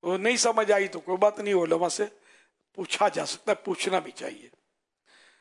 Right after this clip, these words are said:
اس نیت کے ساتھ پوچھ لیں۔ فَاسْأَلُوا أَهْلَ الذِّكْرِ إِن كُنتُمْ لَا تَعْلَمُونَ، اگر تم نہیں جانتے تو جاننے والوں سے پوچھو، تو یہ آیت بھی یاد نہیں ہے۔ اچھا، تو یوں کر لو کہ قرآن میں جو حکم ہے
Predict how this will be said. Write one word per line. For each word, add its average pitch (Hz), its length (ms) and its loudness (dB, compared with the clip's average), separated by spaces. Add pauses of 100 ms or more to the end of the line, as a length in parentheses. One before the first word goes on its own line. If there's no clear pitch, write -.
(380)
اس - 180 0
نیت 180 420 -4
کے 175 100 -2
ساتھ 165 360 2 (200)
پوچھ 156 220 -16
لیں۔ 170 180 -6
فَاسْأَلُوا 170 600 -4 (100)
أَهْلَ 156 280 0
الذِّكْرِ 165 580 -2
إِن 170 220 -8
كُنتُمْ 160 520 -10
لَا 156 160 2
تَعْلَمُونَ، 165 580 -6 (1300)
اگر 165 200 0
تم 165 220 -6
نہیں 180 180 -2
جانتے 165 360 -6
تو 135 60 -12
جاننے 160 320 -2
والوں 165 260 2
سے 165 60 -6
پوچھو، 165 320 -6
تو 143 100 -10
یہ 143 140 -6
آیت 165 220 -2
بھی 180 140 -2
یاد 175 180 6
نہیں 156 220 -8
ہے۔ 147 60 -10 (540)
اچھا، - 220 -10 (560)
تو 147 120 -18
یوں 208 120 -4
کر 190 180 2
لو 175 140 0
کہ 160 120 -10
قرآن 175 400 0
میں 175 80 -2
جو 156 100 -4
حکم 185 320 -8
ہے 160 80 -2